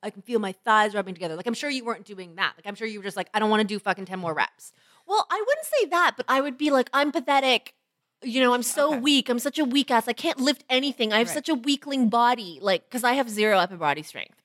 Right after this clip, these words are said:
Speaker 1: Okay. Oh, right. You have weak arms. You've told me that before.
Speaker 2: <laughs>
Speaker 1: No, you told me that. I don't think they look like that, but you've told me that before.
Speaker 2: They are very bad.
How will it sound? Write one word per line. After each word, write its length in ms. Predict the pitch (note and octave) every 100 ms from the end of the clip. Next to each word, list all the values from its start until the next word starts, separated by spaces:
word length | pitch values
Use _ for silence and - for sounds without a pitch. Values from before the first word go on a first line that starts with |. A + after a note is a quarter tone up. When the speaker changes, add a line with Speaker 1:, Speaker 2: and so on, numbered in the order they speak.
| F3
Speaker 1:
Okay. 220 | - - _ _ -
Oh, 80 | G3+
right. 160 | F#3+
You 60 | D#3+
have 100 | D#3+
weak 160 | D#3 C#3
arms. 180 | B2 A#2+ -
You've 160 | D3
told 260 | - G#2+ -
me 140 | D#3+
that 80 | -
before. 680 | - - - G#4 F3 F#4 E4+
Speaker 2:
<laughs> 40 | -
Speaker 1:
No, 80 | C4+
you 140 | C4+
told 180 | E4+ D#4
me 40 |
that. 140 | A3 F3+
I 40 |
don't 200 | G3+ G#4+ -
think 200 | A3+ G#3+
they 140 | F#3
look 200 | F#3+ -
like 200 | D#3+ -
that, 160 | C3+ -
but 80 | D#3+
you've 100 | D3
told 180 | D#3+
me 40 | B2
that 140 | A#2+
before. 80 | -
Speaker 2:
They 160 | A3 G3+
are 260 | F#3+ F#3 E3+ _
very 260 | G3 F3
bad. 300 | E3+ B2 C2+